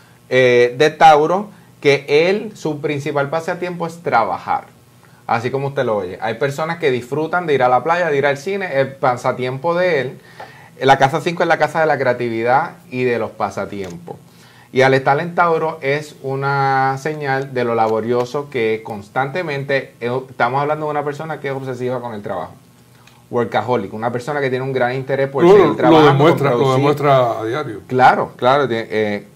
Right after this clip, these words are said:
Speaker 1: continuamos con que tiene su Mercurio, que es el planeta de la comunicación, en Aries, que es el signo del liderazgo y del poder, en su casa tres, que es la casa de la mente y de la inteligencia. Es un hombre que sabe tocar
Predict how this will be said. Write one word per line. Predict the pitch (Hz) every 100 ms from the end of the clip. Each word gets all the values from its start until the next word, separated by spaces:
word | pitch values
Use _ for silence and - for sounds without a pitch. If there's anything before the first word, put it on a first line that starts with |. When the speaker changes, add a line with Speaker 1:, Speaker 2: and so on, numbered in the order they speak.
| -
Speaker 1:
continuamos | 135 135 151 160 190
con | 190 170
que | 208
tiene | 139 139 165
su | 170
Mercurio, | 156 139 143 170 180
que | 170
es |
el | 147
planeta | 147 151 151 151 156
de | 147
la | 139
comunicación, | 151 165 160 165 165 - 117 107 120 - - - _ _
en | 135 147
Aries, | 160 185 190 156 107 - - -
que | 147 143
es | 165
el | 160
signo | - 180 185 185
del | 165 151
liderazgo | 151 147 147 143 147 151 165 160
y | 143
del | 139 127
poder, | 151 151 123 110 - - - - - -
en | 147
su | 143 147
casa | 143 139 143 165
tres, | 165 127 123
que | 131
es |
la | 131 139
casa | 139 139
de | 139 131
la | 120
mente | 123 139 143
y | 147
de | 131
la | 117
inteligencia. | 107 107 101 104 95 90 98
Es | 101
un | 123
hombre | 127 139 127
que | 110
sabe | 107 104 110
tocar | 104 101 135 151 175 202